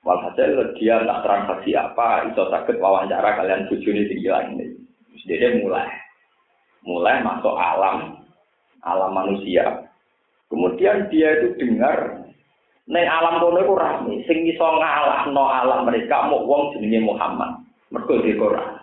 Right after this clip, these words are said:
Eh, ini penasaran, Muhammad itu sapa? Terus dia digoleki, krungu deh. Nah, ana wong jenenge Muhammad, duwe Quran, uripe ning Medina.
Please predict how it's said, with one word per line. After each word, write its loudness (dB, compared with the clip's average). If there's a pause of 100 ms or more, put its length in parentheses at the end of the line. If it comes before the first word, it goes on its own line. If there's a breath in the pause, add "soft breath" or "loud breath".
(180)
Eh, 0
ini 2
penasaran, 2
Muhammad 0
itu -4
sapa? 2 (760 loud breath)
Terus 4
dia 4
digoleki, 4 (240)
krungu 4
deh. 0 (800)
Nah, 2
ana 4
wong 2
jenenge 4
Muhammad, 2
duwe 4
Quran, 2
uripe 2
ning 4
Medina. 0